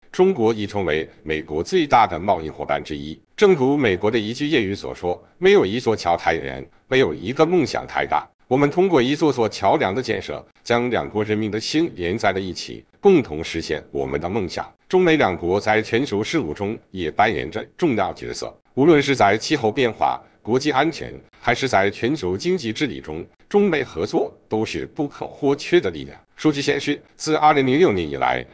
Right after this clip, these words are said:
中美两国在减少碳排放方面的合作项目已经超过二百个，切实推动了全球可持续发展的进程。这不仅是两国对全球事务的责任担当，更是我们对未来时代的庄严承诺。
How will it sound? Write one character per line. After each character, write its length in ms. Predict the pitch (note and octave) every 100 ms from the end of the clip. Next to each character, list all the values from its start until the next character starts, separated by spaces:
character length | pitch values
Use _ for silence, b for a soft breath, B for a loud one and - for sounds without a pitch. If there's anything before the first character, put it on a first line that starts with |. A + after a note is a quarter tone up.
| B B
中 140 | G3
美 180 | F#3+ C3+
两 200 | A#2+ D2+
国 300 | C2+ - -
在 220 | - G#2+
减 240 | G2+ G#2 B2+
少 220 | D#2 F#2+
碳 260 | - C#3+ B2+
排 160 | C#3
放 220 | D#3 E3 C3+
方 160 | F#2+
面 160 | G2+ D#2+
的 80 | D#2
合 240 | - A2
作 160 | G3+ D#3+
项 200 | A#2+ -
目 80 | - - B
已 100 | F#2+
经 160 | F2+ G#2+
超 220 | - C#3+
过 160 | G2 C3+
二 200 | F3+ C#3
百 180 | C2 -
个， 160 | B1 - b
切 180 | - G#3
实 240 | - G2+ G#2+
推 160 | B2
动 160 | G#2+ D2+
了 100 | B1+
全 300 | - A#2+ C3
球 240 | E2 C#2+
可 260 | - - E2
持 200 | - G2
续 160 | G#2+
发 240 | G2 C#3 D#3
展 160 | - -
的 60 |
进 180 | C3 G#2+
程。 180 | - A#2 - _
这 220 | - F#3
不 140 | F3+ F#3+
仅 160 | A#2+
是 100 | G2+ E2+
两 240 | D2 C#2
国 260 | D#2+ F2+ - -
对 200 | C#3+ C3+
全 240 | C3+ C#3
球 220 | D3 A2
事 160 | B2 F#3+
务 100 | G2+
的 140 | F2+
责 180 | F2 F2+
任 140 | A#2
担 180 | F#2+ G#2+
当， 240 | G#2+ G#2+ A2+ b b
更 180 | F#3+
是 120 | E3 B2
我 140 | D2
们 220 | C#2+ C#2 -
对 200 | A2+ G2
未 200 | - E3+
来 180 | D#2 D2
时 280 | - - B1+
代 180 | A#1+
的 160 | - D2+
庄 220 | - D3 C3
严 160 | C#2+
承 240 | D2 C2+ C#2
诺。 160 | -